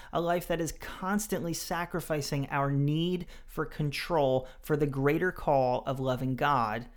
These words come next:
and loving others. And that should be our great desire as followers of Jesus,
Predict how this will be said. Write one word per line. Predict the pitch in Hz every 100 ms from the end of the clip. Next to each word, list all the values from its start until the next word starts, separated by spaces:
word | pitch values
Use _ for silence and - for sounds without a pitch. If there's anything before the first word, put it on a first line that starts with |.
| - - - - -
and | 127
loving | 120 120 127
others. | 147 123 - - - - - - - - - - - - - - - - - - -
And | 143 147
that | 143 156
should | 196 147
be | 143 139 - -
our | - 131
great | 117 120 139
desire | - 135 131 143 170 131 127
as | 135
followers | - 131 131 139 160
of | 156
Jesus, | 240 226 120 -